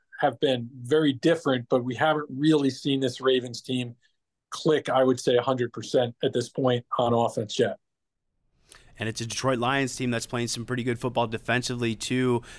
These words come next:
Speaker 2: Uh, I think they're the only team in the N F L that has not allowed a hundred-yard rusher. I think the Ravens have,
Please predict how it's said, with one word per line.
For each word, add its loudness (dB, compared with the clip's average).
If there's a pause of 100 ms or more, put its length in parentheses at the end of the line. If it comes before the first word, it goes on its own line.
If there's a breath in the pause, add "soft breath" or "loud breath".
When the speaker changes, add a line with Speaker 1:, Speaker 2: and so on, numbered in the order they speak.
(120)
Speaker 2:
Uh, 4
I 2
think -4
they're 2
the 0
only 2
team 0
in 2
the 4
N 2
F -4
L 2
that 0
has -4
not 0
allowed 2
a 0
hundred-yard 0
rusher. 0
I 0
think -2
the -2
Ravens 0
have, -2